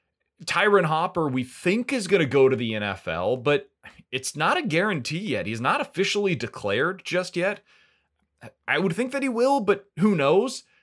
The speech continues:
If you're able to get a couple of defensive ends via the portal,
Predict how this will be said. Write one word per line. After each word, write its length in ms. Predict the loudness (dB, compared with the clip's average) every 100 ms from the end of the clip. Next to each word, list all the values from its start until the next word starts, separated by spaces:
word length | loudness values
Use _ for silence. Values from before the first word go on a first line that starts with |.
| _ _ -2
If 180 | -2 0
you're 240 | 0 2
able 260 | 0 -2 -4
to 120 | -2
get 240 | 0 2
a 60 | 0
couple 380 | 2 0 2 0
of 120 | 2
defensive 420 | -2 -4 -6 -4
ends 180 | -4 -2
via 160 | -2
the 80 | -2
portal, 400 | -4 -6 -6 -8